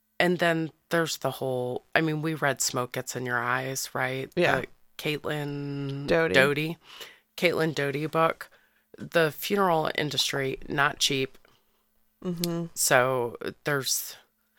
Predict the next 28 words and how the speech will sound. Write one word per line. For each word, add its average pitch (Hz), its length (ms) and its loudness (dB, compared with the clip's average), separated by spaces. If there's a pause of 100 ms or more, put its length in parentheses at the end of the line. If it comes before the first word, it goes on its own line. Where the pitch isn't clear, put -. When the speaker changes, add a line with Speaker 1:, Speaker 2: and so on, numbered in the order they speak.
(280)
Speaker 1:
and 170 140 6
there 156 220 4
are 143 60 2
definitely 135 640 2
people 127 380 -6
in - 140 -2
that 151 180 2
industry 120 600 -4
who 131 160 -6
really 120 420 -4
exploit - 800 2 (600)
people 131 360 0
who 131 140 -2
are 117 240 0
grieving. 117 720 -2 (180)
Speaker 2:
Yeah. 160 240 -2 (460)
Speaker 1:
But - 140 2
so 185 220 4 (100)
I 202 100 2
don't 285 220 4
understand 160 580 0
why 131 160 2
that's 127 340 -2
not 151 200 -2
just - 300 -4
part 131 400 0
of 117 200 0
our 123 640 -2